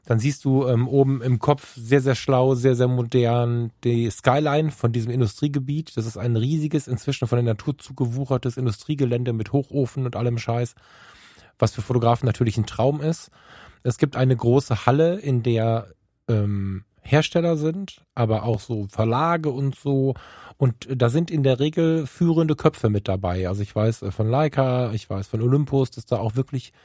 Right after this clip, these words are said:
wirklich, wirklich krasse, krasses Personal mit an Bord war, was du dann da aber in so einer „Komm, wir trinken Kaffee zusammen“ At-, äh, Atmosphäre irgendwie triffst. Es ist, ähm,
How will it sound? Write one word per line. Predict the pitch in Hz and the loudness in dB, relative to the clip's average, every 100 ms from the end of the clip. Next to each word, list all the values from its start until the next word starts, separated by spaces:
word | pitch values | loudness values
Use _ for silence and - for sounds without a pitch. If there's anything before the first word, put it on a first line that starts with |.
| _ _ | _ _
wirklich, | 127 175 175 139 | 4 4 4 0
wirklich | 143 143 131 - | 0 0 -4 -8
krasse, | - 139 - 127 123 117 - - - _ _ _ - | -2 -2 0 0 0 -2 -6 -20 -20 _ _ _ 0
krasses | 135 131 | 0 0
Personal | - 123 117 117 139 | 0 2 4 2 2
mit | 180 - | 0 0
an | 151 | -2
Bord | 139 147 151 139 | 0 0 0 0
war, | 139 143 | 0 0
was | 127 135 | 0 0
du | - | 0
dann | 143 139 | 0 4
da | 135 131 | 4 2
aber | 123 127 131 | 0 2 2
in | 139 123 | 2 0
so | 127 | 2
einer | 120 120 | 4 2
„Komm, | 117 131 | 2 2
wir | 135 | 2
trinken | - 135 | 0 -2
Kaffee | - 143 113 | 0 2 2
zusammen“ | - 104 101 | 0 -2 -2
At-, | - - | -4 -8
äh, | 98 | -6
Atmosphäre | 98 113 110 - 120 107 | -4 -4 -4 0 0 0
irgendwie | 95 107 104 110 110 | -2 -2 -2 -2 -6
triffst. | - 156 - - | 0 0 -2 -12
Es | 101 - | -12 -10
ist, | 110 - | -12 -10
ähm, | 113 107 107 107 | -6 -4 -4 -6